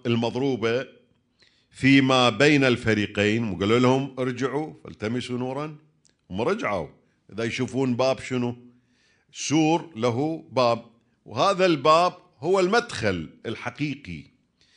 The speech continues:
الباطن نور، الظاهر نار، عذاب. ليش؟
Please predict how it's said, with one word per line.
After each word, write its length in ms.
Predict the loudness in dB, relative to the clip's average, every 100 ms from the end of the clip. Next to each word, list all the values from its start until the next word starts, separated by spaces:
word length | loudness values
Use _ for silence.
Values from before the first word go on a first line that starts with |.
| _ _ _ _ -4
الباطن 960 | -4 0 0 0 0 2 2 2 0 -10 _ _ _ -4
نور، 400 | 0 2 0 -2 -14 _ _ _ _ _ _ _ _ _ _ 0
الظاهر 920 | 0 4 6 8 6 6 4 4 -2 -20 _ _ -4
نار، 540 | 2 4 4 2 -2 -8
عذاب. 460 | -2 4 4 4 -2 -8 _ _ _ _ _ _ -2
ليش؟ 600 | 2 2 0 -6 -14